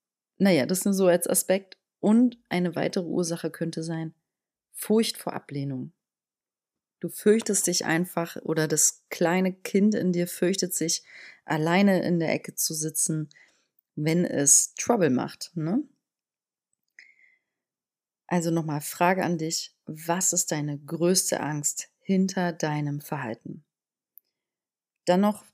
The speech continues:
jetzt abschließend, so setzt man Grenzen, Doppelpunkt. Wenn es sich im Bauch schon komisch anfühlt oder du zum Beispiel den, den Kaffee nicht magst, das Essen nicht magst, den, den Gestank von dem Penner nicht magst,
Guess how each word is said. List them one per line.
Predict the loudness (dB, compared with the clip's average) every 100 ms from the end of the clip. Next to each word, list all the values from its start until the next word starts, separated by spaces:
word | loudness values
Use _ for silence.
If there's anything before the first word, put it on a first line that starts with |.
| _ _
jetzt | -6 -4 -2 -4
abschließend, | -4 -4 -2 0 0 -2 -6 -18 _
so | -12 -6 -2 0
setzt | 0 -2 -2 -4
man | -4 -6
Grenzen, | -4 -2 0 -2 -2
Doppelpunkt. | -4 -4 -6 -2 0 -2 -6 _ _ _ _ _ _ _ _ 0
Wenn | 2 4
es | 2
sich | 0 -2
im | -2 0
Bauch | 2 2 0
schon | -2 -4
komisch | -2 0 2 0
anfühlt | -2 -4 -6 -8 -8 -12 _
oder | -2 2 2
du | 0
zum | -4 -2
Beispiel | -2 -2 -2
den, | -2 -2 -4
den | -4 -6
Kaffee | -4 -4 0 0
nicht | 0 -2
magst, | -4 -6 -8 -6
das | -4 -4
Essen | -2 -2 0 0
nicht | 0 -2
magst, | -4 -6 -8 -8
den, | -8 -8 -12 _ _ _ _
den | -2 -2
Gestank | -2 -2 -2 -2 -4
von | -4
dem | -4 -4
Penner | -4 -2 0 0
nicht | -2 -4
magst, | -6 -6 -8 -10